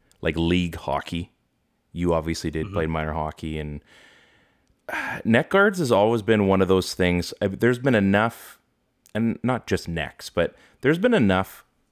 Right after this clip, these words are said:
Speaker 1: cut accidents in hockey
Speaker 2: Some
Speaker 1: that
Speaker 2: bad ones.
Speaker 1: and
Speaker 2: Yeah, like,
Speaker 1: exactly,
Speaker 2: uh,
Speaker 1: some really bad ones that, and unfortunately,
Speaker 2: Malarchuk,
Speaker 1: yeah.
Speaker 2: Richard Zednik comes to mind.
Speaker 1: Mm-hmm. Uh, I mean, we've seen ankles. We've seen Kevin Bieksa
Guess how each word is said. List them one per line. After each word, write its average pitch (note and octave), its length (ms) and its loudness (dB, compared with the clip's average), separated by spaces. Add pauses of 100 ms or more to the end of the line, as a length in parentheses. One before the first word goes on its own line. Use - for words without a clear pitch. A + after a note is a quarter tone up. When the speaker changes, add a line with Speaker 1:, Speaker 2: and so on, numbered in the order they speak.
(380)
Speaker 1:
cut - 420 -6 (120)
accidents D#2 640 -6
in F2 160 -6
hockey - 540 -6 (1040)
Speaker 2:
Some F2 80 -10
Speaker 1:
that F#2 260 4
Speaker 2:
bad G#2 220 2
ones. D#2+ 400 -10
Speaker 1:
and G#2 240 4
Speaker 2:
Yeah, F#2+ 180 0
like, G#2+ 120 2
Speaker 1:
exactly, F#2 420 0
Speaker 2:
uh, E2 40 -8
Speaker 1:
some G2 300 -4
really A#2+ 240 4
bad D2+ 260 -2
ones D2+ 340 -8 (520)
that, G2+ 420 2 (320)
and G2+ 80 4
unfortunately, G3+ 520 2
Speaker 2:
Malarchuk, G2+ 460 2 (280)
Speaker 1:
yeah. E2 120 0
Speaker 2:
Richard G2 220 -2
Zednik G2+ 500 -4
comes G2+ 280 -12
to - 100 -16
mind. F#2+ 380 -8
Speaker 1:
Mm-hmm. F2+ 1000 -4
Uh, D#2 560 -2
I E2+ 80 -4
mean, E2 160 -4
we've E2 160 -4
seen D#2+ 220 -6
ankles. D#2+ 380 -4
We've E2 140 -6
seen D#2 140 -8
Kevin D#2+ 260 -8
Bieksa F2 440 -6